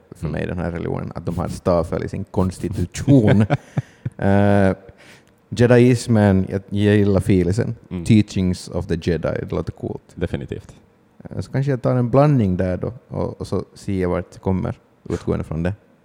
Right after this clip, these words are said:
Speaker 2: Så det, vi snackar typ sjuttio procent kopimism och femton femton jedi och synteism.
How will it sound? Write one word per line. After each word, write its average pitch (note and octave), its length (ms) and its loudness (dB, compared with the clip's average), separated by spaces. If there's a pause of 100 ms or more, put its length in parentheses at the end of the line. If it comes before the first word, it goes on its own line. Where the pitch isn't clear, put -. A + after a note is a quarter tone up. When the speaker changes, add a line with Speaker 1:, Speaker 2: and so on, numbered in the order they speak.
(100)
Speaker 2:
Så F2 120 0
det, E2+ 80 2
vi E2 120 0
snackar F2+ 340 -4
typ D#2 320 -2
sjuttio - 400 0
procent D#2 540 -2
kopimism D2 680 -4 (560)
och - 80 -6
femton D#2 520 -2
femton - 600 -4 (520)
jedi C#2 560 0
och A#1 120 -6
synteism. - 600 -8